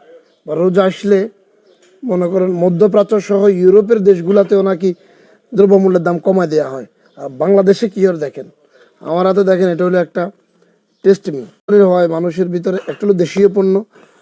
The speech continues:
মানেও তেমন খারাপ না ভালো। টেস্টমি কোম্পানি, এসএমসি কোম্পানির।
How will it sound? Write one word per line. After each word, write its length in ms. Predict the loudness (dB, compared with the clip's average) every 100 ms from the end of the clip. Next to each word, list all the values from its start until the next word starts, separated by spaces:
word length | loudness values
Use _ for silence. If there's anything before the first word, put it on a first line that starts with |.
| _ -8
মানেও 340 | -2 2 2
তেমন 280 | 2 -2 -2
খারাপ 240 | -4 -4
না 140 | -2 -4
ভালো। 280 | -2 -4 -6 _ _ -6
টেস্টমি 380 | -6 -4 -4
কোম্পানি, 300 | 0 2 2
এসএমসি 440 | 2 0 2 2 -2
কোম্পানির। 380 | -4 -12 -16